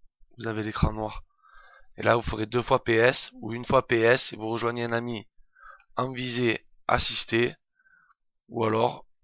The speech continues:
vous rejoindrez l'activité rapide. Donc là, je recommence. Créé par Rockstar, mission,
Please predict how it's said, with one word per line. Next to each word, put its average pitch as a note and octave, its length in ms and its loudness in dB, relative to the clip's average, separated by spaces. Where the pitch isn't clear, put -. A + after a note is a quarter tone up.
vous A2+ 220 -8
rejoindrez A2 680 -2
l'activité A2 600 -4
rapide. G2+ 460 -6
Donc G2 140 -12
là, G#2 160 -2
je G#2 80 -6
recommence. G#2+ 680 0
Créé - 200 -10
par G#2 220 -2
Rockstar, G#2+ 500 4
mission, G#2+ 580 -4